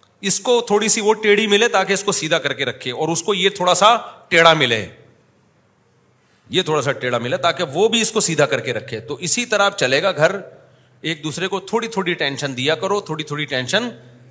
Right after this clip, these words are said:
لیا کرو۔ اور یہ ہوتا ہے تھوڑے دنوں، جو، جو تجربے کار، میرے سے زیادہ کس کا تجربہ ہوگا میرے بھائی، کہ خوب سمجھ لو جتنا بھی اچھا ٹائم گزر رہا ہو نا، چند دنوں کے بعد ایک ایسی حالت آتی ہے جس میں دونوں لڑتے ہیں، تو یہ سمجھ لو کہ یہ نیچرل ہے،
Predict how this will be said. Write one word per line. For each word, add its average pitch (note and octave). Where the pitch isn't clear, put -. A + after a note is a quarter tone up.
لیا G#2
کرو۔ -
اور C3+
یہ F#3
ہوتا G3
ہے F3+
تھوڑے D3+
دنوں، A#2+
جو، C#3+
جو D3
تجربے C#3
کار، G#3
میرے F#3
سے F3+
زیادہ F#3
کس E3+
کا E3+
تجربہ B2
ہوگا A2
میرے A2
بھائی، A#2
کہ E3
خوب B3+
سمجھ F3+
لو E3+
جتنا A#3+
بھی A3+
اچھا G3+
ٹائم F3+
گزر D#3+
رہا E3
ہو F3+
نا، F#3+
چند A3
دنوں F#3+
کے F3+
بعد E3
ایک E3+
ایسی D#3
حالت C3+
آتی C3+
ہے C#3+
جس C3
میں C#3+
دونوں B2
لڑتے A2+
ہیں، F2+
تو F3+
یہ G3
سمجھ F#3
لو G#3+
کہ G#3
یہ F#3+
نیچرل A#2
ہے، -